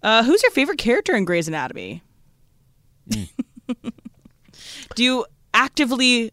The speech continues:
Speaker 1: watch it, or
Speaker 2: Okay,
Speaker 1: is
Speaker 2: let
Speaker 1: it
Speaker 2: me,
Speaker 1: just
Speaker 2: let me,
Speaker 1: on in the background?
Speaker 2: yeah, let me tell you what's going on.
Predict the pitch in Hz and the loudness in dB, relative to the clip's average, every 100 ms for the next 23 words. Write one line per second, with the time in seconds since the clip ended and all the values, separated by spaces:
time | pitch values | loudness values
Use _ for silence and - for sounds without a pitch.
0 | - 175 185 180 - - - 190 190 190 | -10 0 2 2 -2 -10 -10 -2 2 6
1 | 120 95 143 170 175 151 170 180 190 180 | 6 4 4 4 4 4 6 6 6 4
2 | 165 143 - 151 127 135 147 143 131 113 | -2 -6 -2 4 4 4 2 4 4 2
3 | - 107 98 92 85 | 0 -2 0 -2 -4